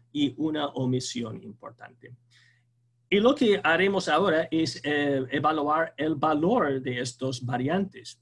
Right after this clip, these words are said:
y reconocer que estamos todavía aprendiendo cosas nuevas sobre el texto, incluso después de cuatro siglos. Ok, un poco sobre las ediciones. Bueno, eh,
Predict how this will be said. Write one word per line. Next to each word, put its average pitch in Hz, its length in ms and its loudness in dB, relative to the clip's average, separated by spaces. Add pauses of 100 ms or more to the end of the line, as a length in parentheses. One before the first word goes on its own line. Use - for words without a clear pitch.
y 147 300 -4
reconocer 143 640 -2
que 120 140 -8
estamos 139 540 -8 (340)
todavía 208 440 2
aprendiendo 147 840 -2
cosas 175 480 -2
nuevas 143 600 -2
sobre 170 380 -2
el 143 120 -6
texto, 135 540 -10 (180)
incluso 180 500 0
después 139 840 -2 (180)
de 135 340 2
cuatro 117 600 -4
siglos. - 640 -12 (1200)
Ok, - 140 -20 (320)
un 262 120 -16
poco 392 240 2
sobre 196 300 2
las 165 220 2
ediciones. 127 560 -4
Bueno, 151 260 2 (320)
eh, 165 320 4